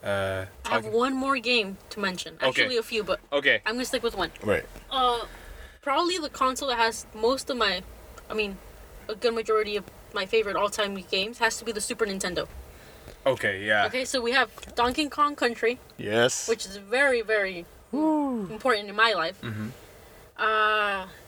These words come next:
Speaker 2: Goof Troop, I think it's called.
Speaker 3: Yep.
Speaker 2: It's a Goofy game.
Speaker 3: Yep.
Speaker 1: Mm-hmm.
Speaker 2: Also very important in my life. But my all-time favorite game, and I remembered because eighty-two
Speaker 3: eighty-two.
Speaker 2: actually had for a little bit. It had it for a little bit. Uh,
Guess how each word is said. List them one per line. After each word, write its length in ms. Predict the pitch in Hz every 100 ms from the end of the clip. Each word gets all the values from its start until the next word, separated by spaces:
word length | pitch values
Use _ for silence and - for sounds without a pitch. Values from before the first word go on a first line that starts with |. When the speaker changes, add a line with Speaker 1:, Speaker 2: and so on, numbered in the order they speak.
| - -
Speaker 2:
Goof 260 | 302 320
Troop, 240 | - 392 339
I 80 | 330
think 160 | 349 359
it's 120 | -
called. 340 | - 339 349 -
Speaker 3:
Yep. 120 | 127
Speaker 2:
It's 80 | 233
a 40 |
Goofy 260 | 220 277 285
game. 220 | 294 339 - -
Speaker 3:
Yep. 200 | - -
Speaker 1:
Mm-hmm. 200 | 110 117
Speaker 2:
Also 240 | 240 269
very 160 | 220 214
important 260 | 208 208 190
in 60 |
my 40 | 185
life. 160 | 185 - - - -
But 140 | 269
my 160 | 254 226 -
all-time 600 | 285 320 - 285 262 233
favorite 520 | - - 294 269 269
game, 260 | 226 196 180 - - - -
and 300 | 226 214 196
I 80 | 226
remembered 480 | 285 311 330 262 233
because 500 | 220 240 202 180 - - -
eighty-two 160 | 254 262 294
Speaker 3:
eighty-two. 40 | 294
Speaker 2:
actually 420 | 240 247 254 220
had 500 | 214 285 277 196 196 - - - - -
for 140 | 240 214
a 60 |
little 200 | 214 208
bit. 160 | 180 - - -
It 100 | -
had 120 | 208
it 80 | 196
for 120 | 202
a 40 | 185
little 180 | 185
bit. 140 | 165 - - - - -
Uh, 480 | 214 214 202 180